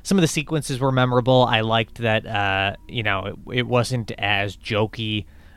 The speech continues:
Um, but again, it's something that's, like, it's hard to judge because it's like,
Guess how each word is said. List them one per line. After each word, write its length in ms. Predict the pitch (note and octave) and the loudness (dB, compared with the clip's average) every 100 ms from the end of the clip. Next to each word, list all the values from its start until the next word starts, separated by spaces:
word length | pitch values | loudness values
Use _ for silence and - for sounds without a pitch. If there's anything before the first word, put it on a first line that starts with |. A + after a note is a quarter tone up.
| - | -4
Um, 580 | G2 F#2+ F#2+ F#2 G2 G#2+ | -2 -2 -6 -12 -12 0
but 240 | A#2 G#2+ - - - - - | 2 2 0 -14 -20 -20 -4
again, 300 | D3+ B2 G#2 | -2 0 0
it's 140 | G2+ | -2
something 340 | - C#3+ B2 A#2+ | 0 0 2 0
that's, 280 | A2 G2+ - | -2 -4 -6
like, 460 | F#2+ E2+ - - - - - - - - | -6 -6 -12 -18 -20 -20 -20 -20 -20 -2
it's 160 | E3 - | 0 6
hard 240 | F3 F#3+ | 8 8
to 80 | D3 | 4
judge 360 | A#2+ B2 A#2 G#2+ | 4 4 2 0
because 300 | B2+ B2+ G#2+ | -6 -6 -8
it's 120 | - | -8
like, 300 | A2 G2+ - | -6 -6 -8